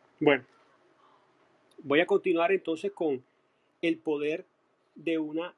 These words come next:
identidad definida. Si alguno de ustedes no lo ha leído, yo le invito a que vaya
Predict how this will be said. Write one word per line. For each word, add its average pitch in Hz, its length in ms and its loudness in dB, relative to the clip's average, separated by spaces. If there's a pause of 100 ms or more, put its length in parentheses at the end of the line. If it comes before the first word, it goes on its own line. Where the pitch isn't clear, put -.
identidad 139 640 -6
definida. 147 520 2 (1200)
Si - 160 4
alguno 208 360 2
de 240 60 -4
ustedes 202 600 -4 (600)
no 160 200 0
lo 190 80 2
ha 190 60 2
leído, 196 340 2
yo 165 120 0
le 160 80 0
invito 175 260 -4
a 180 40 -2
que 170 100 -6
vaya 151 360 -4